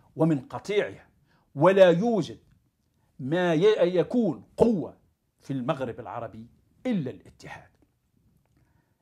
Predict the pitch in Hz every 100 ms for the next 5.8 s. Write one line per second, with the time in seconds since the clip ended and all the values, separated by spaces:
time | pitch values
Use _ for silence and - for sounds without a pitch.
0 | - 240 175 117 - - - - - _
1 | _ _ _ _ _ _ - 131 - 139
2 | 127 - - - - 160 165 - _ _
3 | _ _ - - 135 104 - _ _ _
4 | _ _ - 151 117 165 160 143 156 147
5 | 131 156 185 - 139 131 113